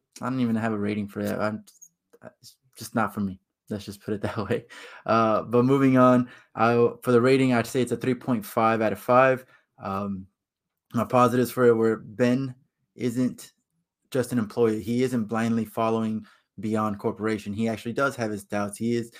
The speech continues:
uh, questioning things, and he's, um, making sure that they know where he stands on certain things. So that, that's really nice to see. Um, he saves the day, inspires, like, a little girl and stuff.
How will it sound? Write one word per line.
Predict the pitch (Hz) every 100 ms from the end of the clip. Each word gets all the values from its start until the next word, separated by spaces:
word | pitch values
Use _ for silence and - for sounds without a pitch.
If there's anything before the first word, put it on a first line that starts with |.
| - _ _
uh, | 110 107 104 98
questioning | - 135 - 117 104
things, | 104 107 101
and | 104
he's, | 113 101 - _
um, | - 110 104 95 - _
making | 98 120 123 135
sure | 123 135
that | 120 117
they | 127 127
know | 117 113
where | 110 117
he | 107 135
stands | - 110 110 104
on | 104 101
certain | 101 110 110 101 _ _ _
things. | 127 101 95 -
So | 110 98
that, | 110 101
that's | 113 110
really | 101 120
nice | 113 110 -
to |
see. | - 120 117 113 - _ _ -
Um, | 104 104 104 101 101 _ _ _ _
he | - 135
saves | - 127 123 -
the |
day, | 113 113 113 113 117
inspires, | 107 - 117 117 113 107
like, | 110
a | 117
little | 113
girl | 107 113 113
and | 107
stuff. | 117 113